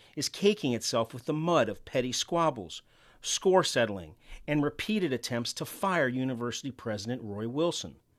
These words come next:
That's when they aren't trying to tell other school executives how to do their jobs. By now, astute listeners should have discerned a pattern coming from Big Three boardrooms, especially in Detroit and East Lansing. Trustees elected to govern mostly can't,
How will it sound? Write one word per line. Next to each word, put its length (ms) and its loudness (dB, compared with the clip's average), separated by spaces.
That's 200 4
when 120 6
they 160 6
aren't 260 6
trying 280 -4
to 80 -6
tell 320 -2
other 240 4
school 340 -6
executives 640 -8
how 180 6
to 80 6
do 180 -2
their 180 -4
jobs. 640 -4
By 140 6
now, 300 6
astute 400 2
listeners 420 0
should 180 -6
have 140 -4
discerned 420 -2
a 40 -8
pattern 480 -4
coming 320 -6
from 180 -6
Big 240 -6
Three 220 -6
boardrooms, 600 -4
especially 520 -2
in 40 0
Detroit 480 -4
and 140 -12
East 240 -10
Lansing. 460 -8
Trustees 520 2
elected 460 0
to 80 -6
govern 440 2
mostly 440 2
can't, 520 -2